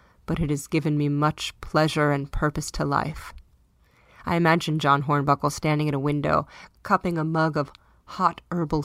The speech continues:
tea with these words running in a voiceover like a pharmaceutical ad. Now, as I started getting deeper into the cult of birding research, one story donkey kicked me right in the heart. The record for one lister, lifelong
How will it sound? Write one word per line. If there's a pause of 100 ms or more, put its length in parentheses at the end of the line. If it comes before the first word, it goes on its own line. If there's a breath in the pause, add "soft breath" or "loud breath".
tea
with
these
words
running
in
a
voiceover (560 soft breath)
like
a
pharmaceutical
ad. (720)
Now,
as
I
started
getting
deeper
into
the
cult
of
birding
research,
one
story (200 soft breath)
donkey
kicked
me
right
in
the
heart. (560 loud breath)
The
record
for
one
lister, (260)
lifelong